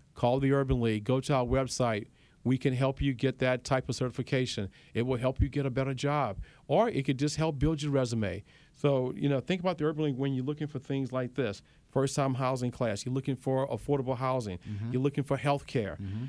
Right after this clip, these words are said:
Speaker 1: You're looking for, um, Microsoft certification classes. We offer all that and more at the Urban League of Palm Beach County.
Speaker 2: Huge. Now, this is what, this is the talk of the town, man, this big gala that you got happening.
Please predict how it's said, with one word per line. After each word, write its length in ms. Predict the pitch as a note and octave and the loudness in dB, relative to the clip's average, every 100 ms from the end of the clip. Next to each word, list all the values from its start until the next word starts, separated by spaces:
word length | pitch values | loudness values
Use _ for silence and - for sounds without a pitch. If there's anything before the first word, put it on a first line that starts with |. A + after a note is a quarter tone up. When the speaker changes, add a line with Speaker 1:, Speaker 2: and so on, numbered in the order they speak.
| - C3 | -6 -2
Speaker 1:
You're 100 | C3 | 0
looking 280 | D3+ D3+ | 2 0
for, 460 | C3+ D3 C#3+ C3+ B2 | 0 0 2 2 2
um, 680 | B2 B2 A#2+ B2 - - - - | 2 2 0 -2 -8 -12 -14 -2
Microsoft 560 | C3 C#3+ D3 - C#3+ C3+ | 0 2 0 2 2 2
certification 640 | C#3 C3+ C#3+ C#3+ C3+ B2 | 0 0 2 2 0 -2
classes. 480 | C3 A#2+ G#2+ G#2 - - _ | 0 0 -2 -8 -10 -20 _
We 140 | B2 | -2
offer 360 | C#3 C3+ C#3 B2+ | 0 2 0 -2
all 300 | - C3 D3 | 0 2 2
that 280 | C3 B2 A#2 - | 2 0 0 -2
and 160 | B2 | -2
more 320 | B2 B2+ B2 B2 | 0 0 0 0
at 180 | A2+ | -2
the 80 | A#2 | 0
Urban 220 | A#2 A2+ | 0 0
League 100 | A2+ | -2
of 80 | G#2+ | 4
Palm 200 | - A2 | 4 4
Beach 200 | G#2+ - | -2 -2
County. 360 | A#2 G2 F2+ - | -2 -2 -4 -12
Speaker 2:
Huge. 640 | - G#2+ A2 E2 - - - - - - - | -8 -6 -6 -8 -12 -18 -18 -20 -20 -12 0
Now, 320 | D3+ C#3+ C3+ | 4 6 4
this 220 | E3 G#3+ | 2 0
is 160 | D#3+ B2 | -2 0
what, 260 | C3 B2 - | 0 -2 -6
this 180 | F#3+ F#3+ | -4 0
is 80 | |
the 100 | D3 | 0
talk 360 | - - G#3+ G3 | 6 10 10 10
of 100 | C3+ | 6
the 80 | C3+ | 6
town, 480 | - F3+ G3+ D#3 B2 | 6 6 8 6 6
man, 240 | B2+ C3+ | 4 4
this 140 | C#3+ | 2
big 180 | D#3+ D3 | 2 2
gala 300 | B2+ F3+ G3 | 4 6 6
that 140 | C3 A2+ | 4 2
you 60 | |
got 160 | A2 G#2+ | 2 4
happening. 360 | A#2 G2 F2+ | 2 0 -4